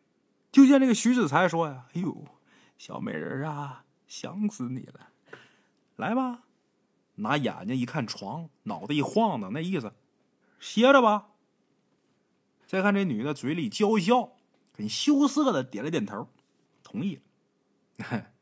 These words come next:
<laughs> 就在这女的转过头来的时候，正好跟田氏他那个偷窥孔来个照面儿。就这一眼，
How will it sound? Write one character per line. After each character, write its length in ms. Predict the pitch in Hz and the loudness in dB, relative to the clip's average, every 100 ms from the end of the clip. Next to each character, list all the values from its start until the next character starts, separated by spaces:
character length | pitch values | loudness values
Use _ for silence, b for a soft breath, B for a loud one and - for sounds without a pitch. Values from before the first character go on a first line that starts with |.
| _ | _
<laughs> 320 | _ _ _ - | _ _ _ 0
就 240 | - 294 | 4 6
在 100 | 262 | 6
这 140 | 262 | 4
女 100 | 220 | 2
的 100 | - | 0
转 260 | 147 285 226 | 2 4 4
过 100 | 156 | 2
头 140 | 147 | 2
来 200 | 254 196 | 4 4
的 120 | 254 202 | 2 0
时 180 | 98 | -2
候， 160 | 92 - _ _ _ _ _ _ - | -10 -12 _ _ _ _ _ _ 2
正 260 | 339 311 147 | 6 6 4
好 680 | - - - 147 135 - _ _ _ _ - | 0 -8 0 2 2 -4 _ _ _ _ -4
跟 160 | 151 | -4
田 480 | 139 - 104 110 143 | -4 -10 -8 -4 -4
氏 320 | 139 165 - _ _ _ _ _ | -2 -6 -8 _ _ _ _ _
他 140 | - 139 | -4 -2
那 100 | 139 | -2
个 120 | 107 | -4
偷 320 | - 226 233 | 0 2 4
窥 240 | - 240 | 4 4
孔 440 | 226 120 95 113 - - _ _ _ _ _ _ | 2 -2 -8 -8 -10 -12 _ _ _ _ _ _
来 180 | - 104 | -12 -8
个 80 | 127 | -4
照 220 | - 156 | 0 0
面 160 | 120 208 | 0 -2
儿。 80 | - _ _ _ _ _ _ _ _ _ _ _ _ _ _ | -4 _ _ _ _ _ _ _ _ _ _ _ _ _ _
就 140 | - 208 | 0 4
这 80 | |
一 200 | 247 262 | 6 6
眼， 400 | 190 - - 113 | 4 0 -6 -8